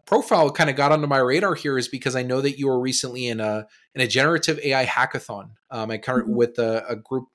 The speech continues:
Speaker 1: you know, folks on your team here, uh, at Carnegie Mellon. You all had successfully generated kind of, like, a generative A I called Chat T A. I'd love to
Speaker 2: Mm-hmm.
Speaker 1: hear a little bit more about this competition.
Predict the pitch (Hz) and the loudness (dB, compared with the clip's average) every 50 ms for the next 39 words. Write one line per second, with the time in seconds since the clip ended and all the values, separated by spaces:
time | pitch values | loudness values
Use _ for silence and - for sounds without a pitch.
0 | _ - 135 117 113 110 - - 135 123 127 - 143 131 123 117 117 117 - 135 | _ -12 -10 -8 -8 -6 -2 -2 -2 0 0 -2 -4 -4 -4 -4 -4 -4 -6 -6
1 | 127 120 113 131 120 120 117 113 - - _ _ _ _ _ - 123 120 120 90 | -8 -6 -2 0 2 2 2 0 -4 -14 _ _ _ _ _ -2 0 0 0 0
2 | 113 113 - - 135 127 120 123 117 117 117 117 120 120 117 113 - _ _ _ | -2 -4 -4 -2 -2 -2 -4 -4 -4 -4 -4 -2 -2 -4 -6 -8 -12 _ _ _
3 | _ - 139 139 143 143 143 147 147 - - 131 - - 139 135 - - 147 135 | _ 2 4 6 6 6 6 4 2 0 -2 -2 0 0 0 0 0 0 -2 -2
4 | 120 110 - - 127 127 127 127 127 127 123 127 123 120 117 113 - _ _ _ | -4 -4 -4 -2 0 0 0 0 2 2 2 2 2 0 0 -2 -6 _ _ _
5 | - - 131 120 120 117 - 117 104 117 123 123 127 127 120 - - 120 113 117 | -4 -4 0 0 0 0 0 0 -2 0 0 2 2 0 0 0 2 4 6 6
6 | 117 117 117 120 117 - - 123 110 107 - - 117 123 - - - 135 123 117 | 6 6 4 2 0 0 -2 -2 -2 0 0 0 0 0 -2 -4 -4 -2 0 0
7 | 113 107 98 107 _ _ _ _ - 123 123 139 156 196 196 214 185 185 190 180 | 0 -2 -4 -8 _ _ _ _ -4 0 2 4 2 2 2 0 0 2 2 2
8 | 151 156 156 156 156 160 143 143 143 143 143 139 143 - 139 - - - 147 143 | 2 2 0 0 0 -2 -2 -2 0 0 2 0 0 -2 -4 -6 -4 -4 -4 -4
9 | 139 151 143 - - 147 139 - - 143 139 135 | -4 -6 -6 -6 -4 -4 -2 -2 -2 -4 -4 -6